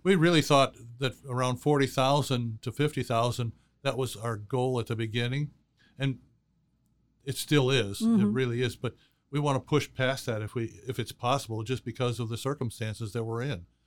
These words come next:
Speaker 1: Um, we have food, but it costs money to operate what, our pantry and do what we do.
Speaker 2: Yeah, let's
Speaker 1: So
Speaker 2: talk,
Speaker 1: we need to cover that.
Speaker 2: talk a little bit about the pantry, where you're located. You are kind of in North Waco.
Speaker 1: Yes.
Speaker 2: And been there quite a while now, huh?
Speaker 1: Yeah,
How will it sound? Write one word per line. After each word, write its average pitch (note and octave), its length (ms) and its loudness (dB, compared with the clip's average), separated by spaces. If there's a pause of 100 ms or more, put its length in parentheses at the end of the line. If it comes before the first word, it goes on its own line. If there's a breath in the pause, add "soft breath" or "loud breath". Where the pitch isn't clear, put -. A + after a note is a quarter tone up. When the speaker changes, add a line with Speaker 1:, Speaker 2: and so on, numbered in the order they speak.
(440)
Speaker 1:
Um, A2 240 -4
we C3+ 160 2
have C#3 240 0
food, B2+ 420 0 (460)
but B2 180 -4
it C3+ 140 -2
costs C3+ 280 0
money C3 260 -2
to A2 60 0
operate A2+ 500 -2 (360)
what, A#2 140 -10 (160)
our A2+ 100 -4
pantry B2+ 460 -6
and G2+ 100 -6
do B2 140 0
what A#2 160 -4
we A2 160 -2
do. A2 380 -2 (800 soft breath)
Speaker 2:
Yeah, D4+ 100 10
let's G#4 140 12
Speaker 1:
So - 60 4
Speaker 2:
talk, A#4+ 80 12
Speaker 1:
we A4+ 60 10
need D3 80 4
to C3 80 0
cover E3 260 4
that. G2+ 220 -2
Speaker 2:
talk D4+ 180 10
a C4+ 60 6
little C4 140 8
bit A#3+ 100 10
about A3+ 200 6
the A#3+ 60 -2
pantry, A3 340 4
where A3 200 6
you're A3+ 180 6
located. G3+ 460 6
You G3+ 140 6
are G3 160 4
kind - 180 2
of G#3 100 6
in G#3 80 8
North G#3+ 240 6
Waco. G3+ 480 6 (180 soft breath)
Speaker 1:
Yes. C3 240 -2
Speaker 2:
And A#3 80 10
been D#4 120 10
there A4 180 6 (220)
quite C#4 180 10
a D4 40 8
while F#4+ 280 6
now, G#3+ 280 4
huh? A#3 160 2 (140)
Speaker 1:
Yeah, A#2+ 200 0